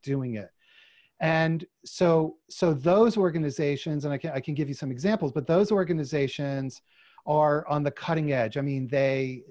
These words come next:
they really are investing. They recognize that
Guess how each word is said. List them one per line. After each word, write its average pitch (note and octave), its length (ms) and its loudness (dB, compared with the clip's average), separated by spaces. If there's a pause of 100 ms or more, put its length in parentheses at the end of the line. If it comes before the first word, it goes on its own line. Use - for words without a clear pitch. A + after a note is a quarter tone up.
they B2+ 420 -6 (440)
really G#3 320 4
are D#3+ 160 4
investing. C#3 720 -2
They B2 160 -4
recognize D3 800 -2
that C3+ 220 -2